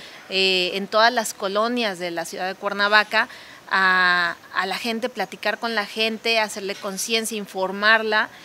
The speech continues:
Es, es lo más, es nuestra principal herramienta que tenemos en Morena, la cuestión de la, de la información. Nosotros, en lugar de ir, regalar una despensa, regalar una paca de láminas, regalar dádivas,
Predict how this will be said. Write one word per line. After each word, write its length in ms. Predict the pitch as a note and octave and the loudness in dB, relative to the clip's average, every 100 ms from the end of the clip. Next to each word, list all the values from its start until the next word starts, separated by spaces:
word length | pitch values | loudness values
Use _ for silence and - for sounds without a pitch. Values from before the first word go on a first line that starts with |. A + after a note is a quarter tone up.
| - - - | -20 -14 -2
Es, 260 | A#3+ B3 C4 | -2 0 -2
es 140 | B3 | 0
lo 100 | C4 | 0
más, 440 | B3 B3 B3+ - - | 4 4 4 -4 -4
es 240 | B3 C4+ | -4 -2
nuestra 300 | D#4 E4+ D4+ | -4 -2 0
principal 560 | B3+ G#3+ G3+ G#3 A3 A3+ | -2 -2 -6 -2 0 2
herramienta 480 | B3+ A3+ G#3 G3+ A3+ | 0 0 -2 -4 -4
que 120 | G#3 | -4
tenemos 460 | - F#3 F#3+ G#3 G#3 | -8 -6 -6 -4 -4
en 80 | |
Morena, 460 | F#3+ F3+ F3+ F3 E3 | -6 -2 -2 -2 -2
la 120 | E3+ | -2
cuestión 360 | E3+ F#3 G#3 G3 | -4 -6 -6 -4
de 80 | G#3 | 2
la, 260 | G3 E3+ - - - | 4 2 -2 -20 -4
de 100 | G#3 | 0
la 60 | G3+ | 0
información. 800 | G3 G#3 F#3+ G3 G3 - G3 F3+ - - - | 0 0 2 2 0 0 -2 -4 -12 -20 -8
Nosotros, 640 | G3+ G3+ B3 A3 C4 B3+ | -4 -2 -2 0 -2 0
en 100 | A3 | -4
lugar 320 | G3+ G3 A3 A3 | -2 4 6 6
de 180 | A3+ - | 0 0
ir, 320 | B3 C4 A#3 - - - | 0 0 -2 -10 -20 -12
regalar 400 | - G3+ G3+ G#3+ | -4 2 4 4
una 220 | A3 A3+ G#3 | 2 2 0
despensa, 600 | F#3+ - A3+ A3 G#3+ G3 | 0 0 0 0 -2 -2
regalar 380 | F#3 F#3 G3 | 0 2 2
una 200 | G3+ G#3 | 0 -2
paca 260 | G3 G3+ G3 | -4 -2 0
de 60 | F#3+ | 0
láminas, 360 | F#3+ F#3+ F#3 | -2 -4 -6
regalar 540 | F3+ F#3 F3+ F#3 F#3+ G3+ | -4 -2 0 2 4 6
dádivas, 520 | G#3+ G#3 G#3+ A3 | 4 4 2 2